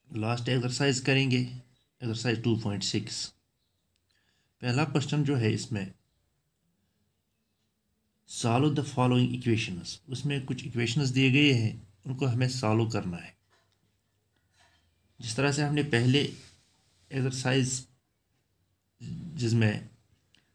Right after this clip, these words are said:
question solve किए हैं, पहले हमने simplify भी किया है, फिर solve किया है, या equations हमने भी है, फिर solve किए हैं, तो इसी तरह इसमें भी हमें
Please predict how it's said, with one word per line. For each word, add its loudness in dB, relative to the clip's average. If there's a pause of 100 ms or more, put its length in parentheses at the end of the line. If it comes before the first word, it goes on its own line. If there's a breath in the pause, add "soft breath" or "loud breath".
question -4
solve -2
किए 2
हैं, 0
पहले 2
हमने -2
simplify 0
भी 2
किया 2
है, 0
फिर -8
solve 0
किया 2
है, 0
या 0
equations 0
हमने 2
भी 2
है, 2
फिर -6
solve 0
किए 0
हैं, -8 (1700)
तो -10
इसी -2
तरह 4
इसमें 4
भी 8
हमें 4